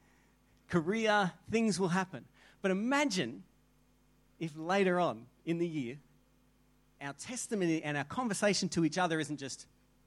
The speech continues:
"Rubbish happened," or, "God should have done more," or, "It wasn't perfect, so God mustn't have been in something.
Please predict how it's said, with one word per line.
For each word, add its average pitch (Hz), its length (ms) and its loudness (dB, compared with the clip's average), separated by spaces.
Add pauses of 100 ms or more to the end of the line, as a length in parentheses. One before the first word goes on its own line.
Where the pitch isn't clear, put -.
"Rubbish 127 300 -4
happened," 110 420 -8 (1800)
or, 123 100 -8
"God 135 220 6
should 139 180 8
have 120 120 6
done 117 200 4
more," 107 300 0 (2500)
or, 143 140 4
"It 147 40 2
wasn't 185 320 6
perfect, 190 500 6
so 147 140 2
God 151 160 6
mustn't 147 240 2
have 127 60 0
been 131 140 2
in 135 160 4
something. 107 440 -4